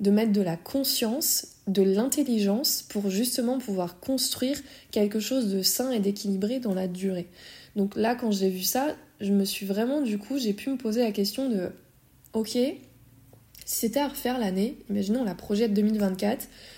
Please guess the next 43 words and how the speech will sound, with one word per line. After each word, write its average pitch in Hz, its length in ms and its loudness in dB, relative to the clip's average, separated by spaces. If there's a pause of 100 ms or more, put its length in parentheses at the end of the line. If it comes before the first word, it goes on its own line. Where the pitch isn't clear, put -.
(140)
qu'est-ce 302 260 2
que 233 120 0
je 208 60 2
voudrais 226 300 2
de 226 140 0
différent ? 190 640 -2 (520)
Qu'est-ce 302 260 4
que 247 120 2
je 208 80 0
voudrais 202 340 2
vivre 226 420 0 (300)
que 240 140 2
je 220 80 4
n'ai 208 120 6
pas 247 220 2
vécu 247 540 0
ou 247 60 -2
que 214 60 0
je 202 60 2
me 202 80 4
suis - 180 -4
empêchée 247 400 -2
de 208 80 2
vivre 247 240 0
parce 196 180 -2
que, - 100 -4
euh, 214 220 2
trop 247 300 -4
dans 208 160 2
quelque 202 260 -2
chose 226 320 -2
et 196 60 2
donc 190 160 -2
du 190 140 -2
coup, 240 260 0
euh, 190 60 0 (380)
bah, 196 120 4
j'avais 185 260 2
pas 240 200 2
cette, 233 260 -2
euh, 180 160 0 (480)
cette, 202 360 0
euh, 180 140 -2